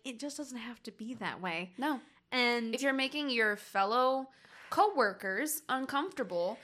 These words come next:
Speaker 2: then there's a mismatch
Speaker 1: Yeah.
Speaker 2: here.
Speaker 1: And, like, I don't know if this was necessarily, like, an uncomfortable thing or just a, "I've been doing this for a long time, you're new to this, and you think that this is how it has to be" kind of thing. It,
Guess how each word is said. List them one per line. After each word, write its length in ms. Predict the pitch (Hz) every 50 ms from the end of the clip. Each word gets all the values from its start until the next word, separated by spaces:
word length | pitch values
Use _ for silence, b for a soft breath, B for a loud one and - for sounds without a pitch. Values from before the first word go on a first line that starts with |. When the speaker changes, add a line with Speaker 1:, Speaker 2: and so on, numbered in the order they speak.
| B B B
Speaker 2:
then 180 | - 269 269 269
there's 300 | 277 294 302 320 302 285
a 60 | 294
mismatch 440 | 277 269 277 262 - 214 196 180 202
Speaker 1:
Yeah. 120 | 180 107 -
Speaker 2:
here. 260 | - - - 196 - - _ b b b b -
Speaker 1:
And, 140 | 294 294 294
like, 320 | 302 302 294 285 - - - _ -
I 180 | 220 226 240
don't 220 | 269 311 320 311 277
know 220 | 269 269 269 262
if 120 | 254 247 -
this 160 | 240 233 -
was 160 | 254 220 220
necessarily, 800 | 220 208 202 208 208 - 226 214 - 208 208 208 208 202 196 185
like, 220 | 170 151 170 -
an 100 | 175 139
uncomfortable 760 | 117 156 175 - - - 180 185 196 - - 247 - 240 233
thing 300 | 226 - 247 247 247 240
or 160 | 196 208 220
just 340 | 208 185 208 208 208 - -
a, 280 | 214 190 185 180 185 185 b b b b b b _ -
"I've 220 | - 214 208 208 208
been 100 | 226 214
doing 200 | 233 240 240 240
this 120 | 240 226
for 140 | - 233 220
a 80 | 208
long 240 | 214 220 220 233 233
time, 400 | - - - 381 370 349 339 294
you're 140 | 254 233 226
new 140 | 233 254 254
to 60 | 254
this, 240 | 240 247 240 240 247
and 160 | 233 208 202
you 100 | 202 208
think 300 | 196 196 208 202 196 190
that 180 | - 185 180 -
this 220 | 196 185 185 -
is 800 | 202 202 196 196 196 202 202 - - - - - - - - - - -
how 200 | 190 170 165 156
it 80 | -
has 360 | - - 185 175 185 - -
to 80 | - 226
be" 240 | - - 269 269 269
kind 220 | 269 - 294 277 277
of 80 | 277
thing. 400 | - 294 277 277 277 285 285 285 b b b b b b b b b b _ _
It, 580 | - 269 269 269 269 269 269 262 247 - -